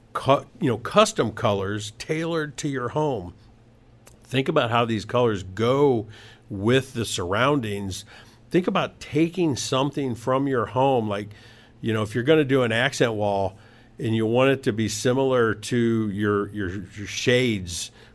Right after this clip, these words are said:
or a pillow on the couch, take that pillow to Lowe's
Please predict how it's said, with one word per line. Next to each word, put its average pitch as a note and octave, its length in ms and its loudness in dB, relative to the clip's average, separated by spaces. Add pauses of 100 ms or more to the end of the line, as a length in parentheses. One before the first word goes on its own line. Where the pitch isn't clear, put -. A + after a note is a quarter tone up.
or A2+ 420 4
a A2+ 100 -6
pillow C3 420 4
on A2+ 140 2
the G2+ 80 -4
couch, G#2+ 500 0 (320)
take G#3+ 240 0
that D#4 220 0
pillow D#4+ 320 4
to D4+ 80 4
Lowe's C#4+ 560 2